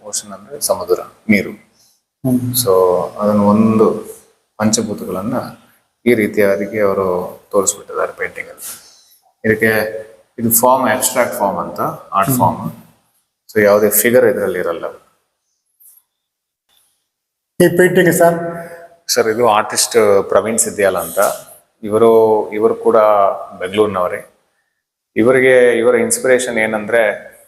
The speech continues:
Speaker 1: ಇವರು ಮಾಡೋ ವರ್ಕ್ ಅಲ್ಲಿ ಇವರು ಯಾವಾಗ, ಯಾವತ್ತು ಇವರು ಬೆಂಗಳೂರಿಗೆ ಬಂದಿದ್ದಾರೋ ಆವಾಗಿಂದ ಅವರಿಗೆ ಈ ಬೆಂಗಳೂರಿನಲ್ಲಿ ಆ ಜನ, ಆ ಜನ ಜಂಗುಳಿ ನೋಡೋದು ಅವರಿಗೆ ಒಂಥರ ಒಂದು, ಅದರಲ್ಲಿ ಒಂದು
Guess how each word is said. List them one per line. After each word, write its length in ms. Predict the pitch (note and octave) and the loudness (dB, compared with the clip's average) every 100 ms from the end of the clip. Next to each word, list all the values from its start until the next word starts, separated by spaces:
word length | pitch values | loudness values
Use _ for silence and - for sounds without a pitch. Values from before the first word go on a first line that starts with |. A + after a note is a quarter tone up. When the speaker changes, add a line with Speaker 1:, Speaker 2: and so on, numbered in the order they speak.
| _ _ A2 | _ _ -2
Speaker 1:
ಇವರು 180 | A2 G#2 | 0 2
ಮಾಡೋ 360 | G2+ G#2+ G2 | 2 2 2
ವರ್ಕ್ 300 | F#2 G2 - | 0 -2 -2
ಅಲ್ಲಿ 160 | G2+ G2 | -2 -2
ಇವರು 480 | F#2+ G2 F#2 - - | -2 -2 -2 -8 -4
ಯಾವಾಗ, 420 | G2+ A2+ A2 A2 | 0 2 0 -2
ಯಾವತ್ತು 320 | A2 A2+ A2+ A2 | 0 0 0 -2
ಇವರು 120 | G2+ | -4
ಬೆಂಗಳೂರಿಗೆ 440 | F#2 G2 G#2 F#2 | -6 -4 -2 -2
ಬಂದಿದ್ದಾರೋ 520 | F#2 F#2 F#2 E2+ E2+ _ _ _ _ _ _ _ - | -6 -8 -4 -4 -6 _ _ _ _ _ _ _ 0
ಆವಾಗಿಂದ 440 | A2+ B2 A2+ A2 | 2 2 0 0
ಅವರಿಗೆ 360 | A2+ G#2+ A2 A2 G#2 - - - | 0 0 0 0 -2 -8 -18 -12
ಈ 160 | G#2+ G2+ | -10 -4
ಬೆಂಗಳೂರಿನಲ್ಲಿ 640 | A2+ A#2+ B2 A#2+ A2+ A2 | -2 0 2 4 2 0
ಆ 120 | G#2+ G2+ - | 0 0 -2
ಜನ, 220 | A2+ A#2+ A#2+ F2 - - - _ - | -2 0 -2 -4 -12 -20 -20 _ -8
ಆ 100 | G2+ | -6
ಜನ 300 | F#2+ A#2+ B2+ | -2 -2 0
ಜಂಗುಳಿ 320 | A2+ G#2 G#2+ | -2 -2 -4
ನೋಡೋದು 380 | G2 G2 G2 G2+ | -4 -4 -4 -2
ಅವರಿಗೆ 260 | F#2+ F#2+ | -2 -4
ಒಂಥರ 260 | F#2 F#2 G2 F#2 - _ _ _ _ _ G2+ | -6 -6 -2 -2 -4 _ _ _ _ _ -10
ಒಂದು, 800 | G2 F#2+ F#2 F2+ F2+ F2 F2 E2+ | -8 -4 -2 0 0 0 0 0
ಅದರಲ್ಲಿ 360 | - G#2 G#2+ | 0 0 0
ಒಂದು 560 | G2+ G2+ G2 - - | -2 -2 -4 -4 -12